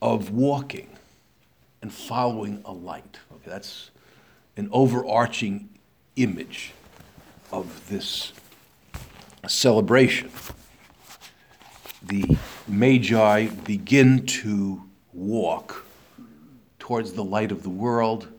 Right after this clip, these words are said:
led by a light that is intimately linked with the light of Christ. You could almost say the star is a light radiating from Bethlehem.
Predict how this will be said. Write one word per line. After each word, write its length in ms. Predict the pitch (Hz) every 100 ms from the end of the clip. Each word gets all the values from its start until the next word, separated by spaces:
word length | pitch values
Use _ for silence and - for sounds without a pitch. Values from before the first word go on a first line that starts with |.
| _ _ _ _ _ _ _ _ _ _ _ _ _ _ -
led 480 | 101 151 131 123 -
by 240 | 113 110
a 100 | 107
light 360 | 98 85 - - - _ _ _ _ _ _
that 140 | 101 98
is 160 | 98 -
intimately 540 | 127 107 98 101 104
linked 480 | 95 113 107 - - -
with 160 | 98 -
the 80 |
light 240 | 87 90 82
of 100 | -
Christ. 560 | - - - - _ _ _ _ _ _
You 80 | -
could 100 | -
almost 300 | 95 85 -
say 160 | 101 98
the 120 | -
star 580 | - - 107 104 92 - - _ _ _ _ _ _
is 160 | 104 101
a 40 |
light 300 | 95 113 110 98
radiating 960 | 92 127 135 123 107 98 87 80 80 - - _ _ _ _ _ - - _
from 300 | - 95 85
Bethlehem. 640 | 95 101 - 82 80 -